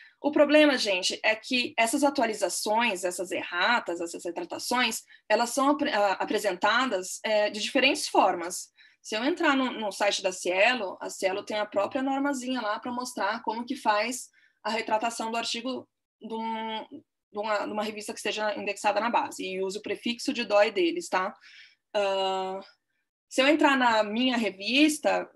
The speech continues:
vai tá de outra forma. Eu vou lá no O J S da minha revista, eu coloco um balãozinho do lado direito. Na revista do Edilson, pode tá lá no rodapé da página. Enfim, cada um coloca de um jeito, né? Acaba indo,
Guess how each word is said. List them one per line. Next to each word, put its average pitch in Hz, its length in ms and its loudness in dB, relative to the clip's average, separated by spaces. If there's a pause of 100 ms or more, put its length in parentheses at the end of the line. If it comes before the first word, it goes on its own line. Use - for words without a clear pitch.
(120)
vai 196 220 2
tá 214 300 6
de 208 200 -4
outra 294 220 4
forma. 175 460 4
Eu 180 120 -6
vou 185 220 -6
lá 190 160 4
no 208 80 -2
O 196 60 4
J 202 220 2
S 190 100 2
da 208 40 -4
minha 208 120 -2
revista, 214 380 -6
eu 233 40 -6
coloco 220 420 2
um 233 60 -4
balãozinho 226 800 -4
do 214 80 -10
lado 220 200 2
direito. 196 560 -2 (240)
Na 196 120 0
revista 226 400 0
do 220 80 -2
Edilson, 214 680 2
pode 285 240 -2
tá 208 180 4
lá 214 280 6
no 294 100 4 (160)
rodapé 247 500 2
da 302 140 8
página. 175 580 4 (380)
Enfim, 285 460 2 (240)
cada 254 240 2
um 294 120 4
coloca 262 300 2
de 240 80 -4
um 262 80 0
jeito, 226 320 2
né? 220 120 4
Acaba 226 340 4
indo, 233 340 -2